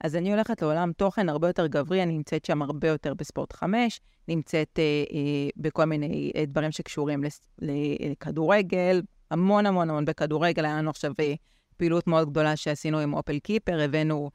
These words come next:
אה, רובוט, אה, שער רובוט כזה של... אה, אה, אה,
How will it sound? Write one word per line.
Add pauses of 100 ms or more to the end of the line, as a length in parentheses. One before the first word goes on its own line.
(320)
אה,
רובוט,
אה,
שער
רובוט
כזה
של...
אה,
אה, (800)
אה,